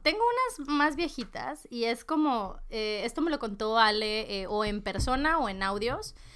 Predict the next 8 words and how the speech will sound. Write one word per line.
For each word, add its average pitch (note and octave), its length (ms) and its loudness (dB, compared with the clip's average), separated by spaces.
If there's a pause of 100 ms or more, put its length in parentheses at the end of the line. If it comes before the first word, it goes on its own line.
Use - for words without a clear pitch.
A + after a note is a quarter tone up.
(220)
entonces A3 1000 -2
l-, G#3+ 340 -6
lo G#3+ 140 -2
tengo G#3+ 180 -4
como A#3 180 -2
en G#3 60 -4
diálogo G3 480 -4 (200)
aquí. - 240 -14